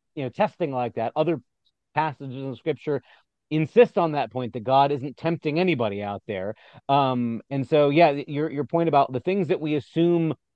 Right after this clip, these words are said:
God must have sent this, the Bible actually does a lot of questioning of, "Whoa, whoa, whoa, whoa, whoa, let's not lay at God's feet what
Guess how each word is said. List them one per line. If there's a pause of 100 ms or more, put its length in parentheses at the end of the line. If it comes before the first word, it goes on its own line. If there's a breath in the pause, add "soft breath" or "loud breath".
(100)
God
must
have
sent
this, (380)
the
Bible
actually
does
a
lot
of
questioning
of,
"Whoa,
whoa,
whoa,
whoa,
whoa,
let's
not
lay
at
God's
feet
what